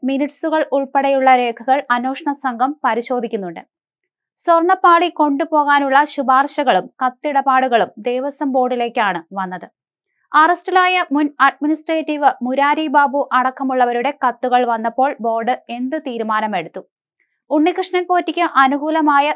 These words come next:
നിലപാടാണോ സ്വീകരിച്ചത് തുടങ്ങിയ കാര്യങ്ങളാണ് പരിശോധിക്കുന്നത്. സ്വർണ്ണക്കൊള്ളയുമായി ബന്ധപ്പെട്ട് ഉണ്ണികൃഷ്ണൻ പോറ്റി മുൻപേ തന്നെ പദ്ധതി ഇട്ടിരുന്നുവെന്ന വിവരം കിട്ടുന്നുണ്ട്. ശബരിമലയിലെ തന്ത്രി കുടുംബവുമായുള്ള ബന്ധമാണ്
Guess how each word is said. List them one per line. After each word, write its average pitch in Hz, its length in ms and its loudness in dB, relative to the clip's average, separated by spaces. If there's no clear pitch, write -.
നിലപാടാണോ 254 680 2
സ്വീകരിച്ചത് 262 600 -4
തുടങ്ങിയ 247 360 -4
കാര്യങ്ങളാണ് 240 600 2
പരിശോധിക്കുന്നത്. 202 680 -4
സ്വർണ്ണക്കൊള്ളയുമായി 339 920 0
ബന്ധപ്പെട്ട് 285 440 -2
ഉണ്ണികൃഷ്ണൻ 277 580 -4
പോറ്റി 269 280 -4
മുൻപേ 262 320 -2
തന്നെ 269 220 -2
പദ്ധതി 247 360 -2
ഇട്ടിരുന്നുവെന്ന 247 640 0
വിവരം 240 360 2
കിട്ടുന്നുണ്ട്. 190 440 -6
ശബരിമലയിലെ 339 720 2
തന്ത്രി 294 340 0
കുടുംബവുമായുള്ള 262 800 2
ബന്ധമാണ് 240 560 2